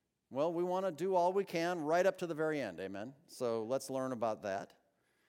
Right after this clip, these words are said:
And I'm not gonna take a lot of time to mention this one, but God willing, if he does give us many more years of life before the rapture, and that would be fine, that would be great, 'cause it gives us more opportunity to win more people.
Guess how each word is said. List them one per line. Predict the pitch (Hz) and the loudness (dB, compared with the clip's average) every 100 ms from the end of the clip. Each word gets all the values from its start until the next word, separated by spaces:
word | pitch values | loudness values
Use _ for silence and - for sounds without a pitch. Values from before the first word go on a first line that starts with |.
| _ _ _ _ _ - | _ _ _ _ _ 0
And | 147 151 147 123 | 2 2 0 -4
I'm | 180 | -2
not | 220 | -2
gonna | 196 | 0
take | 165 180 | 0 0
a | |
lot | 160 175 | 4 2
of | 180 | 2
time | 175 165 | 0 0
to | 156 | 2
mention | 160 156 151 151 | 0 0 -2 0
this | 214 - | 0 0
one, | 151 151 | 0 0
but | 139 143 - - _ _ _ _ _ _ - | 0 0 -2 -20 _ _ _ _ _ _ -2
God | 151 185 | 2 2
willing, | 151 147 170 190 | 4 4 4 2
if | 160 - | 0 2
he | 180 160 | 0 0
does | 123 165 220 151 | 4 6 6 4
give | 123 175 165 | 0 2 4
us | 170 151 | 2 2
many | 147 156 165 160 | -2 0 2 2
more | 151 147 151 | 2 2 0
years | 143 143 151 135 | 2 2 2 2
of | 135 117 | -4 0
life | 127 131 139 - - | 2 4 2 -4 -12
before | 127 143 139 | -8 0 0
the | 127 | 2
rapture, | 120 117 - 170 160 | 2 0 -2 -2 0
and | 143 | 0
that | 156 | 0
would | 156 | -2
be | 151 | -6
fine, | 147 143 160 | -2 0 0
that | 160 | 0
would | 160 | 0
be | 160 | -2
great, | 147 175 151 | 0 0 0
'cause | 135 127 | -4 -4
it | |
gives | 143 135 | -4 -4
us | 127 | -6
more | 139 139 | -2 0
opportunity | 139 135 143 139 | 0 -2 -6 -4
to | 123 | -4
win | 131 143 | -4 -4
more | 117 | -4
people. | 107 104 117 139 | -6 -8 -10 -12